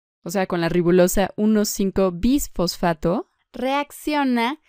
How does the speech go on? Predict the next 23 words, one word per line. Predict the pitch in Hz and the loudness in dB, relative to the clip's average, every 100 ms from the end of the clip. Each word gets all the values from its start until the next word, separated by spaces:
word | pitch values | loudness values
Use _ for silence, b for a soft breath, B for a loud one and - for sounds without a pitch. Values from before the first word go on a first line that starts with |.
| _ - | _ -6
con | 208 | -2
otra | 214 214 | -2 0
molécula | 208 196 190 226 226 226 | 0 0 0 0 -2 -2
que | 196 | -4
también | 180 180 | -4 -2
tiene | 180 185 | -2 -2
un | 175 | 0
nombre | 170 165 165 | 0 0 0
muy | 190 285 330 | 2 2 2
complicado | 254 208 190 160 170 165 165 269 _ _ - | 0 0 -2 -2 -4 -2 -4 -6 _ _ -12
y | 180 | -10
que | 156 185 | -2 -2
en | 180 190 | -2 -4
general | 190 180 190 | -4 -2 -2
nos | 196 | -2
vamos | 180 202 208 | -2 -2 -2
a | |
referir | 185 185 175 170 185 | -6 -4 -4 -2 -2
a | 180 175 | 0 0
ella | 175 180 | 0 -2
simplemente | - 180 185 180 170 175 | -2 -4 -2 -2 -2 -4
como | - 165 156 - | -4 -4 -4 -4
pep, | - 202 170 269 | 0 2 2 -2